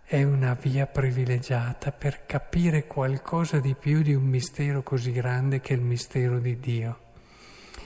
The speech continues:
Non a caso chi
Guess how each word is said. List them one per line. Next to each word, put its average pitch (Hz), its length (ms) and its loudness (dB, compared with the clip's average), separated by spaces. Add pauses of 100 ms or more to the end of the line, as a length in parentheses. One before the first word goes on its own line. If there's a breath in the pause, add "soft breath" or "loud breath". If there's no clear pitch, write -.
(800 loud breath)
Non 156 140 8
a 143 60 6
caso 120 720 0
chi 147 420 4